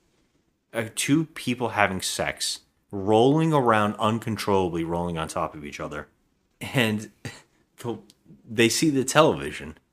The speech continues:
and the woman instantly gets involved with what's going on T V, which is showing the brutal body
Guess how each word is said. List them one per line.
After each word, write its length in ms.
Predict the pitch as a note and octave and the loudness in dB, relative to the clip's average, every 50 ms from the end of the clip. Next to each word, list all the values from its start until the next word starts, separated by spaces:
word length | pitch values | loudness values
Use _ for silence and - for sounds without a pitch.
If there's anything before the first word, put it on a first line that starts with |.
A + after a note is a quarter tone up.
| _ _ _ _ _ _ _ _ _ _ _ _ _ _ _ _ | _ _ _ _ _ _ _ _ _ _ _ _ _ _ _ _
and 460 | - G#2+ G#2 G2+ G2+ G2+ G#2 G2+ - - _ _ _ | -4 -2 0 2 2 2 0 -2 -4 -10 _ _ _
the 180 | - A2 - G2+ | -10 -6 -4 -4
woman 480 | F2+ F#2 G#2+ B2 C3+ C3+ B2+ B2 A#2+ A#2+ | -2 0 2 2 2 2 0 0 -2 -4
instantly 500 | - A2+ G#2+ G#2 - - G2+ G2+ F#2+ F#2 | -4 -4 -4 -2 -4 -4 -2 -2 -2 -2
gets 280 | F2+ E2+ F#2 F2 - - | -2 -2 -4 -4 -4 -6
involved 600 | F2+ E2+ D#2+ - F2 E2+ E2 D#2+ D#2+ D#2+ - - - _ _ - | -8 -4 -2 0 0 0 0 -2 -4 -6 -8 -14 -20 _ _ -8
with 200 | F#2 F2+ - - | -8 -6 -4 -4
what's 160 | F2+ D#2+ - | -4 -4 -4
going 160 | - F2 E2 | -4 -6 -4
on 140 | D#2+ D2+ D2+ | -6 -6 -8
T 120 | - - F2 | -8 -8 -6
V, 240 | F2+ G2 F#2+ E2 | -4 -4 -4 -4
which 320 | D2+ E2 G2+ A2+ A2+ - - | -2 0 0 0 2 2 2
is 140 | A#2+ A2+ G#2+ | 2 2 2
showing 580 | - - - G#2+ A#2+ C#3 D3+ D#3+ E3+ E3+ - _ _ _ _ _ _ _ - | 0 0 0 0 2 2 0 0 -2 -4 -6 _ _ _ _ _ _ _ -2
the 140 | G#2+ G#2 F#2 | 0 0 0
brutal 560 | - - F#2+ F#2+ G#2+ A2+ A#2+ A#2+ C3+ C3+ C3 | -2 -6 -4 0 2 2 2 2 2 0 0
body 600 | C3 - G#2 F#2+ F2+ F2+ E2 - C#2+ C2+ C#2 - | 2 4 4 6 6 6 4 2 -2 -10 -12 -16